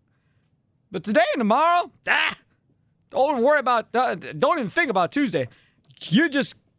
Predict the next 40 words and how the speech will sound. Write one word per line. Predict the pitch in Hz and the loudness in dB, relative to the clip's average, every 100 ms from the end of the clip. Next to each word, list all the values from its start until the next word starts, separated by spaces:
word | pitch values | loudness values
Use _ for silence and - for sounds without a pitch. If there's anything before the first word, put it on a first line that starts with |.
| _ - | _ -2
enjoy | 208 151 165 302 349 370 | 0 2 2 2 2 0
tonight, | - 190 190 302 370 - | -4 0 2 0 -2 -4
enjoy | 220 143 262 302 285 | -8 -2 2 2 2
tomorrow. | 185 214 320 370 359 - _ _ - - _ _ - | 0 0 2 2 0 -4 _ _ -20 -20 _ _ 0
Talk | 247 285 127 | 0 0 -2
Bucks | 131 302 - | 0 0 0
with | 262 | 0
all | 285 294 | 2 2
your | 277 | -2
friends | 240 240 285 302 254 | -4 0 0 0 -4
and | 220 | -4
family, | - 220 311 320 311 | 0 0 2 -2 -2
maybe | 247 254 | -2 -2
grill | 156 202 277 | 0 2 4
out | 262 285 | 2 2
a | 285 | 0
little | 302 277 | -2 -2
bit, | 220 311 320 - _ _ _ _ - | -2 -2 -2 -6 _ _ _ _ -10
celebrate | - 190 254 285 269 285 | -2 0 2 2 2 0
together. | 247 233 269 294 370 - _ _ - - _ _ _ - | -2 0 0 0 -4 -12 _ _ -20 -20 _ _ _ -4
That's | 214 254 | -2 -2
what | 277 | -2
this | 262 220 | -2 -2
is | 226 226 | 2 2
all | 247 220 | 2 2
about, | 196 254 190 | 0 0 0
man. | 196 226 247 202 | 0 0 0 -4
You | 180 | -6
just | 226 202 | -6 0
don't | 262 262 | 0 2
know | 240 285 | 2 0
if | 233 | 2
we'll | 233 254 | 2 2
ever | 247 | 0
get | 254 | 0
back | 226 240 - | 0 -2 -4
to | |
this | 240 247 | -8 -8
point | 240 285 311 | -2 0 0
again. | 175 107 | -4 -6